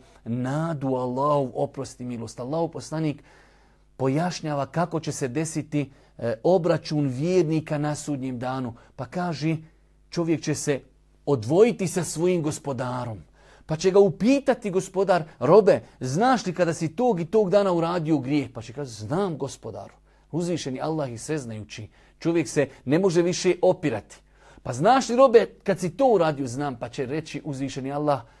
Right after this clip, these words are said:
'Ja sam ti to još na dunjaluku prekrio. Niko nije saznao za tvoj grijeh.'"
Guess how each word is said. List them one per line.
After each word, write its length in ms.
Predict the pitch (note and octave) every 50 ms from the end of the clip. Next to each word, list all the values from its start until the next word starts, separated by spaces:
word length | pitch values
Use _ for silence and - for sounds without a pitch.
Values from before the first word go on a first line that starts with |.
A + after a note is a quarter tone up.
| _ _ _ _ -
'Ja 280 | - A#2 C3 C#3+ D#3 D3+
sam 220 | D3+ - C#3 B2
ti 180 | A2+ C3+ B2 A#2
to 180 | - D3 D3
još 220 | D3 D3 C#3 - -
na 100 | C#3 B2
dunjaluku 640 | A2 B2 B2 B2 C3 D3 D#3+ E3 D#3 D#3 - B2+
prekrio. 560 | - - B2+ A#2+ A#2 - - A#2+ A#2 A2 G2 - _ _ _ -
Niko 320 | C#3 F3+ G3+ F#3+ G3+ A3+
nije 180 | A3 A#3+ A#3 F3
saznao 380 | - G3+ G3+ G3 F3 F#3+ E3+
za 120 | C#3+ D3 C3+
tvoj 260 | - - D#3 D3+ C#3
grijeh.'" 360 | B2 B2+ C#3 C#3 B2 G#2 E2+